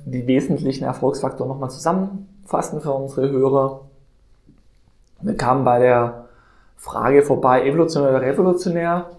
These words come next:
und gesagt, es gibt keinen One-Size-Fits-All-Ansatz, sondern es ist wichtig, und ein zentraler Erfolgsfaktor ist, dass man einen unternehmensspezifischen, den eigenen Ansatz finden muss,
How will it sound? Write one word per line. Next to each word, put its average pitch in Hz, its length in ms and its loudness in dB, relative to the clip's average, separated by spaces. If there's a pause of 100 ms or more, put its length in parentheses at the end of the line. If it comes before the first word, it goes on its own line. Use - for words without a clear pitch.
(240)
und 131 120 -8
gesagt, 131 540 -4 (760)
es - 120 -18
gibt 156 200 2
keinen 147 280 2
One-Size-Fits-All-Ansatz, 151 1800 0 (120)
sondern 127 200 -6
es 131 220 -6
ist - 100 -18
wichtig, 139 600 -4 (120)
und 120 100 -12
ein 120 60 -12
zentraler 127 400 -8
Erfolgsfaktor 127 640 -4
ist, 127 160 -8
dass - 320 -10 (640)
man - 100 -6
einen 127 120 -2
unternehmensspezifischen, 151 1000 -4
den 120 100 -8
eigenen 147 360 -2
Ansatz 143 380 -4
finden 139 360 -10
muss, 131 320 -12